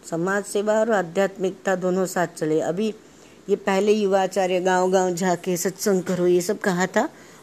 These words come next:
वो इस काल में उपयोगी हमें नहीं बनाना है, वो रखना है। जब उपयोगी बनाएंगे, तब ये गुरु की सलाह है, ज़रूर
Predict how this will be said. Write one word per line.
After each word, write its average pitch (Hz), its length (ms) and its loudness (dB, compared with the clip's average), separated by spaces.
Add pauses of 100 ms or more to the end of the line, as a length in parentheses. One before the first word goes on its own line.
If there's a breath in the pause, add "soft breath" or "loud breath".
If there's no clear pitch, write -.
(100)
वो 226 240 6
इस 285 180 4
काल 240 360 6
में 254 180 6
उपयोगी 220 1080 6 (140)
हमें 208 240 6
नहीं 214 220 4
बनाना 156 340 2
है, 151 200 -4
वो 180 180 2
रखना 196 420 2
है। 233 220 4 (520 loud breath)
जब 226 160 6
उपयोगी 226 420 6
बनाएंगे, 202 560 4
तब 208 220 2
ये 185 180 4
गुरु 180 240 2
की 175 160 0
सलाह 180 300 -2
है, 208 220 0
ज़रूर 185 380 0